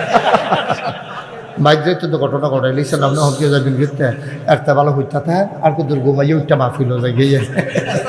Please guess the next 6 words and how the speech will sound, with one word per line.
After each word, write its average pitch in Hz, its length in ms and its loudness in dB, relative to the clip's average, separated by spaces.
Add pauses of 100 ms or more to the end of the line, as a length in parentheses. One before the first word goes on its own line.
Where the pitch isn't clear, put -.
(1300)
কি 165 360 4
ঘটনা 170 320 6
গেছে 175 260 4
নি 185 120 2
রে 196 120 6
এরা? 196 420 4